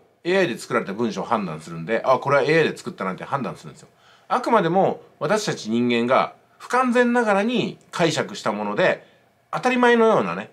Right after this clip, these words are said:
視聴者の感覚でアウトプットしたものを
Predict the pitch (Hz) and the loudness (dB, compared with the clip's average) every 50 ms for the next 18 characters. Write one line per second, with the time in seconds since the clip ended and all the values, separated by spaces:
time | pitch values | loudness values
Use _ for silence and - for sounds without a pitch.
0 | _ _ - - - 185 165 143 127 117 104 98 - - 117 107 107 120 120 113 | _ _ -12 -8 -4 -2 0 0 0 0 0 -2 -2 -4 -4 -4 -4 -6 -6 -4
1 | 151 175 214 156 - - - _ _ _ - - 123 127 - 131 107 113 107 - | 0 2 2 2 0 -2 -6 _ _ _ -4 -2 -2 0 0 -2 -6 -8 -10 -10
2 | - 92 - - 95 95 101 113 151 214 - - - | -10 -10 -8 -8 -6 -6 -2 0 2 2 2 0 -2